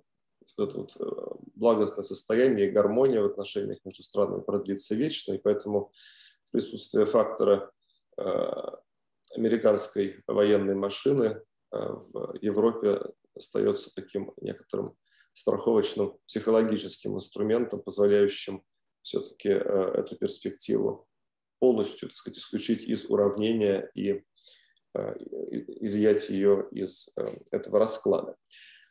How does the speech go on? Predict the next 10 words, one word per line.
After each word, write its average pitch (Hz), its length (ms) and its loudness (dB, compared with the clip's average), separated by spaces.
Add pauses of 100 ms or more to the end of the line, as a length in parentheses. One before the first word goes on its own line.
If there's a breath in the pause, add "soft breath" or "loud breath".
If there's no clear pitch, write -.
(160 soft breath)
Вторым 233 400 6
таким 190 280 6
блоком 120 320 6
является, 147 440 4
конечно, 127 720 2 (120)
Восточная 110 680 2
Азия. 101 480 0 (100)
Это 120 160 -2
второй 147 440 4
крупнейший 107 760 0